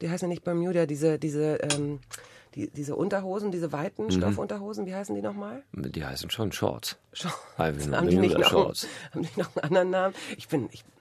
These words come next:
Speaker 1: mein Gehirn ist noch nicht so richtig da
Speaker 2: Äh, nee,
Speaker 1: heute.
Speaker 2: ich glaub nicht. Entweder, nee, es gibt nur Slips und Shorts, soweit ich weiß.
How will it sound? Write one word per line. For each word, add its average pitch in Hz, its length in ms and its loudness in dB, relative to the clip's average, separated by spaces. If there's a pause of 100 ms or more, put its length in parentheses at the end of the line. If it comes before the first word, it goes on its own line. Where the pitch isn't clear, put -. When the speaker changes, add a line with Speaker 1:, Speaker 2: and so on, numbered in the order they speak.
(120)
Speaker 1:
mein 131 180 -8
Gehirn 147 240 -6
ist 196 120 -8
noch 196 80 -2
nicht 190 140 -2
so - 80 -8
richtig 180 280 -10
da - 160 -4
Speaker 2:
Äh, - 60 -4
nee, 131 80 -2
Speaker 1:
heute. - 160 2
Speaker 2:
ich 117 80 -2
glaub 98 260 -2
nicht. 78 160 0
Entweder, 85 400 2 (100)
nee, 78 200 0
es 67 80 -8
gibt - 120 -8
nur 87 100 4
Slips 113 300 0
und 131 100 0
Shorts, - 420 -2
soweit - 260 -4
ich - 100 -14
weiß. - 300 -8